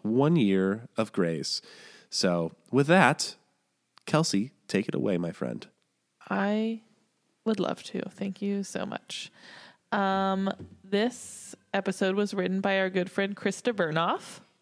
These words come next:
Speaker 2: and directed by our new friend, Greg Y-, Y-, Yaitanes. <laughs> I have no idea how to spell,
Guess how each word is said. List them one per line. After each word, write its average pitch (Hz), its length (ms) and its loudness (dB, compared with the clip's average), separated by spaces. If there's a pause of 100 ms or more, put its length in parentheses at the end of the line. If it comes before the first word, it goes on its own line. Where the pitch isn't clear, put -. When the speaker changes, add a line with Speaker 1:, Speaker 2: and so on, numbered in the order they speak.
(960)
Speaker 2:
and 185 280 2
directed 175 520 0
by 165 600 2
our 165 160 2
new 208 300 4
friend, 185 640 2 (580)
Greg 180 600 0 (340)
Y-, 185 300 -8 (1600)
Y-, 180 1600 -2 (440)
Yaitanes. 185 1800 -2
<laughs> - 0 -
I 175 160 4
have 160 320 2
no 143 200 0
idea - 400 -2 (160)
how 180 100 2
to 160 80 0
spell, - 340 -2